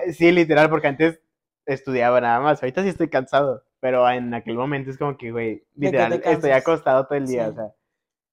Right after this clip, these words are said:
Speaker 1: y sigo de que, "No, es que hice esto ayer", o X cosas, y, "¿Y tú qué onda? ¿Qué vas a hacer hoy?", así.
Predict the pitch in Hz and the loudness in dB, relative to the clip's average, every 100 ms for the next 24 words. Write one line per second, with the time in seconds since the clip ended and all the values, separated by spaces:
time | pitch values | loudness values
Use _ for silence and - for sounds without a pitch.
0 | _ _ _ 131 127 131 127 123 127 127 | _ _ _ -6 -4 -2 0 0 -2 -2
1 | 135 143 139 143 131 139 131 127 127 120 | 0 0 -2 -8 -6 -2 -4 -2 -6 -4
2 | 110 113 117 113 107 113 _ 110 104 107 | -4 -4 -4 -4 -8 -14 _ -10 -8 -10
3 | 104 98 _ 104 98 98 - 117 123 131 | -16 -20 _ -20 -20 -20 -18 -16 -12 -12
4 | 147 135 131 127 123 - 117 117 120 127 | -10 -10 -10 -12 -14 -12 -12 -12 -12 -8
5 | 123 110 107 104 - 110 110 | -6 -4 -6 -8 -14 -18 -20